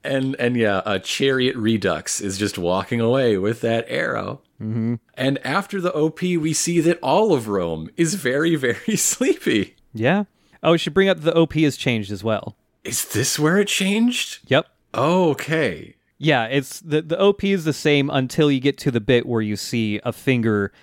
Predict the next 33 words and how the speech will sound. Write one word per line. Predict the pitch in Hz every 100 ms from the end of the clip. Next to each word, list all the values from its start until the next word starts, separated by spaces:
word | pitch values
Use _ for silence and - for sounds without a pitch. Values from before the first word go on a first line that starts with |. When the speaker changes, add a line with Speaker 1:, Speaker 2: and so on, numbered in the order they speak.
| _
Speaker 2:
with | - -
blood | 131 123 113
dripping | 110 107 101
on | 98
the | 95
ground. | 104 95 92 90 - _ -
Uh, | 98 95
and | 107
instead | 113 - 147
of | 131
you | 123
seeing | 117 147 123
the | 117
time | - 160 156
skip | - - 117 - -
of | 127 113 104 98
the | 117 101
blood | 131 139
drops, | 117 110 92 87 - - _ _
you | 110 110
get | 127
to | - 117
see | - 131 117 107 110 104 -
King | 156 135
Crimson | 135 127 - 117 104 98 -
tear | - 135 117 113 104 104
everything | - 120 117 - 110
away | 104 110 107 101 110
into | 107 - 110 104
the, | 95 101 98 101
the | 110
time | - 117 117 110
zone. | 98 98 92 90